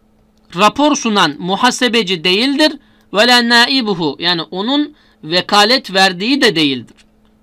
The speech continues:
Onun yerine bakan, naibu onun yerine bakan değildir. Burada niye amel edemedi? Çünkü elif lam var. Yemdehullahu men yunfiku fi sebilihi. Allahu Teala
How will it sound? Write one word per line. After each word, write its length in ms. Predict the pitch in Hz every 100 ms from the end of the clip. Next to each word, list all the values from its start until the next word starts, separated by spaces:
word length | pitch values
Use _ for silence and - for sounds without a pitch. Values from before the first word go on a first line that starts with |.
| -
Onun 280 | 170 240 226
yerine 420 | 190 185 214 196
bakan, 360 | 180 147 147
naibu 480 | 165 175 175 185 254
onun 220 | 214 214
yerine 320 | 202 196 202 190
bakan 300 | 160 147 139
değildir. 280 | 147 233 - _ - _ 190
Burada 240 | 277 302
niye 260 | 294 311 339
amel 240 | 277 269
edemedi? 400 | 262 254 277 320
Çünkü 260 | 277 254 202
elif 260 | 190 185
lam 220 | 214 262
var. 140 | 294 302 _ _ _ _ _ _ -
Yemdehullahu 1160 | 208 320 330 277 254 233 262 247 277 277 233 240
men 300 | 240 247 233
yunfiku 920 | 220 302 302 269 247 226 226 202 196 -
fi 220 | 226 226
sebilihi. 840 | - 202 240 294 214 202 302 320 - _ _ _
Allahu 500 | 170 214 262 262 233
Teala 640 | - 214 202 208 254 262